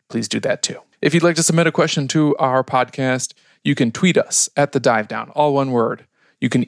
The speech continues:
email the dive down at gmail dot com, or you can even leave an audio message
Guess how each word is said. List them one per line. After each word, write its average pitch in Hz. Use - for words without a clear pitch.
email 143
the 127
dive 120
down 110
at 120
gmail 120
dot 113
com, 120
or 151
you 160
can 175
even 202
leave 202
an 170
audio 170
message 120